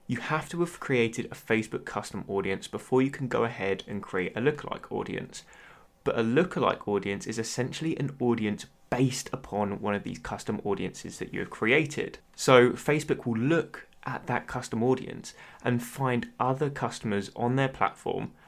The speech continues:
Now, it can obviously find this people through pixel data it's gained upon the individuals that use its platform,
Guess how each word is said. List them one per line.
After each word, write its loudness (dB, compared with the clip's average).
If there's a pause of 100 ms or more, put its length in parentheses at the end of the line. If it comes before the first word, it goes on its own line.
Now, 8
it 0
can -2
obviously -2
find 0
this -2
people -4
through -2
pixel -6
data 0
it's -8
gained 0 (260)
upon -6
the -4
individuals -2
that -10
use -2
its -8
platform, 2